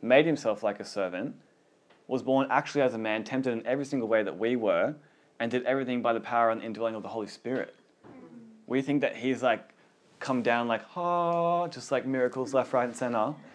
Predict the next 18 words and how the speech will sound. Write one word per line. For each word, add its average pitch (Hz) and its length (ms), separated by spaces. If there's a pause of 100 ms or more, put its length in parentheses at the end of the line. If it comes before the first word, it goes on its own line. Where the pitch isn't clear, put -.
(220)
It's - 180
really 147 320
not 151 120
how 139 120
he 107 80
came. 104 360
He - 80
came 143 160
as 131 80
a 107 40
baby. 110 600 (840)
<laughs> - 1160
Baby, 180 440
have 123 100
you 185 80
seen 175 220
a 165 40
baby? 156 520